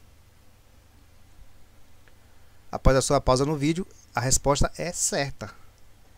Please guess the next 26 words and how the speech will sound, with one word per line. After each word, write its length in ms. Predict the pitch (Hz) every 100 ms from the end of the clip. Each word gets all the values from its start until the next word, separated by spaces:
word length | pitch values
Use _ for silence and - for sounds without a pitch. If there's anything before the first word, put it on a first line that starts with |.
| - - -
É 80 | -
o 60 | 127
que 100 | 165
diz 320 | 131 156 143
lá 400 | 127 135 160 - - - - - -
um 100 | 135
trecho 320 | 123 127 -
do 300 | 131 135 127
artigo 380 | 123 - 139 156
doze 500 | 123 139 131 147 - -
da 120 | 113
Lei 220 | 120 110 139
Orgânica 560 | 110 101 117 120 120
da 180 | 107 113
Seguridade 1040 | - - 135 143 120 127 123 101 98 104
Social. 480 | - 120 151 117 120 - - - - - - - - - - - - - - -
São 640 | - - 143 147 156 156 - -
segurados 640 | - 143 127 113 117 110
obrigatórios 680 | 110 113 104 - 104 101 98
da 180 | 107
Previdência 540 | - - 117 107 104 -
Social 460 | 101 - 92 92 - - - - -
as 160 | 104 -
seguintes 400 | 110 117 127 -
pessoas 400 | 135 - 139 -
físicas. 560 | 131 123 - - -